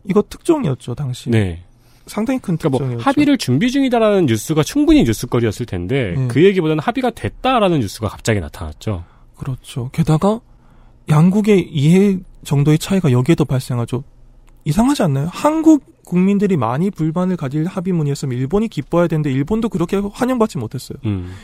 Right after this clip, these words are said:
Speaker 1: 일본도 그렇게 환영받지 못했는데 한국에선 사람들이 많이 분노했어요. 승자가 없는 합의문처럼 되어버렸죠.
Speaker 2: 네.
Speaker 1: 굳이 따지자면 미국이죠.
Speaker 2: 네.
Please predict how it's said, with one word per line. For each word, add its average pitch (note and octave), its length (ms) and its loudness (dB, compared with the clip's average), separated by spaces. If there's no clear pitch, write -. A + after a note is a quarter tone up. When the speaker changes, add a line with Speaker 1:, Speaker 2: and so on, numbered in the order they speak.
Speaker 1:
일본도 C4 360 2
그렇게 G#3 260 0
환영받지 B3 440 -2
못했는데 C3 420 -4
한국에선 A#3 520 -4
사람들이 A3+ 340 -6
많이 A#2 200 -4
분노했어요. B2+ 540 -4
승자가 C4+ 420 0
없는 D3+ 260 0
합의문처럼 C3 540 -4
되어버렸죠. A#2 520 -12
Speaker 2:
네. F2 280 -6
Speaker 1:
굳이 C#3 180 -4
따지자면 C3+ 520 -2
미국이죠. B2+ 480 0
Speaker 2:
네. E2+ 240 -4